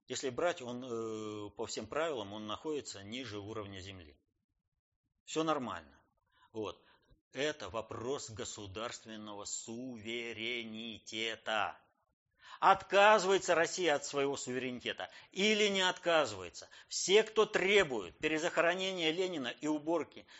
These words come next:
э, мавзолея, а, требуют отказаться от государственного суверенитета. Повторяю,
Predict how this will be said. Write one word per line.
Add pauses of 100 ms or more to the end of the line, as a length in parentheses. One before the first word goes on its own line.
(140)
э, (840)
мавзолея, (280)
а, (260)
требуют
отказаться
от
государственного
суверенитета. (640)
Повторяю,